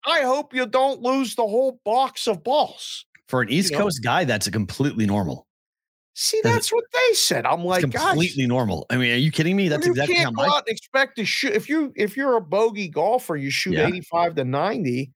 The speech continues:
Speaker 2: Right.
Speaker 1: You, you're gonna go shoot a hundred tomorrow,
Speaker 2: Of
Speaker 1: aren't you?
Speaker 2: course. A hundred percent. But if, but if you're playing in a bachelor party, you're not playing by yourself. You're playing scrambles. You're playing, you know, games. You're, you're not playing your own ball.
Speaker 1: I guess so.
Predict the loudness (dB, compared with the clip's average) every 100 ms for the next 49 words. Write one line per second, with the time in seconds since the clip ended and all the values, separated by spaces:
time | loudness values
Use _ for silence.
0 | _ 0 0 -2 _ _ _ -18 -4 -2
1 | -2 -8 _ -2 2 0 2 2 2 0
2 | 0 0 -2 -2 -4 -4 -4 -4 -8 _
3 | _ -4 0 2 2 -2 -4 -10 _ _
4 | -4 0 2 2 0 0 0 2 -2 0
5 | 0 0 0 2 2 0 0 0 2 0
6 | -2 0 0 2 2 0 0 0 2 2
7 | 0 0 0 2 2 0 -2 0 0 0
8 | 0 0 0 2 0 2 0 -2 0 2
9 | 2 0 -2 -16 -20 _ _ -2 -2 -2
10 | 0 2 2 0 -2 -2 0 0 -2 -2
11 | 0 0 -2 -6 _ _ _ -4 0 0
12 | 0 0 0 0 -6 _ _ _ _ _
13 | _ _ _ _ _ _ _ _ _ _
14 | _ _ _ _ _ _ _ _ _ -8
15 | -6 -2 -2 0 -2 -4